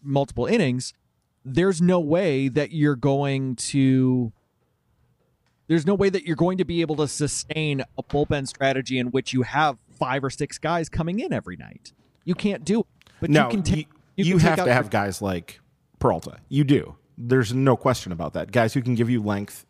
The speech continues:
Speaker 2: and can give you, like, shutdown length, too.
Speaker 1: And the biggest problem is, of course, is, like, we can talk about the math all the, all day and say that these things work, but the problem is, i-, is if you get bad Freddie and he can't go multiple innings,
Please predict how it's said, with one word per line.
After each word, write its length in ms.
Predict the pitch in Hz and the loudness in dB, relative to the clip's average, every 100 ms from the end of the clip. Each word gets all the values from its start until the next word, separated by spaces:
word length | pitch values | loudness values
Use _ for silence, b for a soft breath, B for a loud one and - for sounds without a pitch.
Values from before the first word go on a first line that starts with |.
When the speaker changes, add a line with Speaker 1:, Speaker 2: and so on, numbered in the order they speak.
| - | -6
Speaker 2:
and 240 | 107 104 | -4 -4
can 200 | - 107 | -8 -8
give 180 | 98 92 | -6 -6
you, 340 | 98 95 92 - | -6 -6 -8 -8
like, 240 | 107 90 - - _ | -6 -6 -8 -20 _
shutdown 520 | - 160 151 104 82 | 0 2 2 0 -2
length, 320 | 85 76 - | -10 -16 -16
too. 200 | - 127 - - _ _ _ _ _ _ _ _ - | -6 -4 -4 -16 _ _ _ _ _ _ _ _ 0
Speaker 1:
And 160 | 170 160 | 2 4
the 40 | |
biggest 300 | 135 190 170 | 2 2 2
problem 400 | 180 190 226 135 | 4 4 4 0
is, 460 | 131 175 147 123 127 | 0 4 4 4 0
of 180 | 101 | -4
course, 400 | - 175 139 127 | 0 2 2 0
is, 160 | 127 110 | -4 -4
like, 280 | 120 131 - | -2 -2 0
we 100 | 151 | -2
can 80 | 160 | 0
talk 220 | 160 156 | -2 -2
about 160 | 131 - | -2 -4
the 80 | |
math 320 | 123 143 139 127 | -2 0 0 -2
all 160 | 127 | -6
the, 140 | 127 131 - | -6 -10 -4
all 260 | 131 127 | 0 0
day 320 | 123 123 120 117 | -2 -4 -4 -4
and 140 | 110 | -6
say 220 | - 120 | -6 -6
that 160 | 113 104 | -8 -8
these 180 | 120 113 | -10 -8
things 240 | 117 113 | -6 -4
work, 400 | 120 147 120 - | -4 -4 -6 -8
but 220 | 131 123 | -6 -6
the 80 | - | -6
problem 500 | 123 - 185 165 123 | -10 -2 -2 -2 -6
is, 260 | 95 87 92 _ _ - | -10 -14 -18 _ _ -6
i-, 420 | 131 117 113 113 _ - | -4 -2 -4 -8 _ -10
is 200 | 113 104 - - | -10 -8 -14 -14
if 200 | 113 - | -14 -12
you 80 | 127 | -8
get 220 | 135 - | -6 -2
bad 260 | 160 170 | 2 2
Freddie 360 | 151 156 147 139 | 2 -2 0 -2
and 100 | 123 | -4
he 200 | 113 156 | -6 -8
can't 440 | - - 190 - | -8 -4 -4 -2
go 160 | 147 143 | 0 2
multiple 460 | 131 127 - 117 - | 2 -2 -4 -8 -4
innings, 340 | 120 120 113 | -2 0 -2